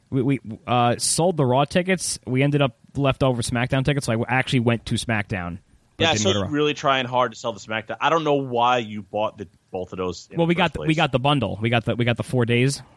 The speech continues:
Speaker 2: Oh, I was gonna
Speaker 1: package.
Speaker 2: say, 'cause, like,
Speaker 1: 'Cause
Speaker 2: I could not do four days.
Speaker 1: Yeah.
Speaker 2: Like,
Speaker 1: 'Cause those went
Speaker 2: I
Speaker 1: on sale first, and we decided, like, you know, if we wanna secure decent seats, we gotta, like, buy the first tickets to come available. Then we just said, "All right, so we'll, we'll go." We know we're going to N X T and,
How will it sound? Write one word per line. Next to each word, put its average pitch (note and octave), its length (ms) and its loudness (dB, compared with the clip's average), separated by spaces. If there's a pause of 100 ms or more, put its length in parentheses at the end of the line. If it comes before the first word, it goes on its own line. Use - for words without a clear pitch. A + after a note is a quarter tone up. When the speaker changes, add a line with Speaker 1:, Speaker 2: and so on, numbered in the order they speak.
(320)
Speaker 2:
Oh, F#2 60 -2
I A2+ 140 4
was A#2+ 40 4
gonna C#3+ 140 4
Speaker 1:
package. - 120 0
Speaker 2:
say, B2 160 4 (200)
'cause, C3 160 -4
like, B2 140 2
Speaker 1:
'Cause - 100 -8
Speaker 2:
I B2+ 160 2
could E3+ 180 -2
not D#3 280 0
do C3+ 120 -4
four A#2+ 300 -6
days. G#2 400 -4
Speaker 1:
Yeah. G#2+ 120 -14 (220)
Speaker 2:
Like, B2 220 0 (340)
Speaker 1:
'Cause D3 160 0
those E3 220 4
went E3+ 100 4
Speaker 2:
I D#3+ 60 4
Speaker 1:
on D3+ 80 2
sale C#3+ 240 2
first, D#3 400 0
and B2 60 -2
we B2 40 0
decided, A#2+ 420 0
like, A#2 260 2 (160)
you A#2 180 0
know, B2+ 80 4
if A2+ 80 2
we B2+ 40 4
wanna B2 220 2
secure B2+ 300 0
decent A#2 360 -2
seats, B2+ 280 -2
we G#2+ 80 -6
gotta, G#2+ 260 -2
like, G2+ 320 -6
buy A2+ 300 2
the G#2 80 -2
first - 260 0
tickets G#2+ 240 0
to - 60 -6
come A2 140 -2
available. G#2 520 2
Then G#2 160 0
we G#2 80 0
just G#2 240 -4
said, G#2+ 320 0 (380)
"All F3 80 2
right, A2+ 160 2
so B2 80 2
we'll, A#2 200 2
we'll A#2+ 120 2
go." A#2+ 180 2
We C3 120 2
know C#3 120 2
we're C#3+ 120 2
going C#3 180 2
to B2+ 80 0
N B2+ 80 2
X B2 160 -2
T C3 180 0
and, A#2 160 0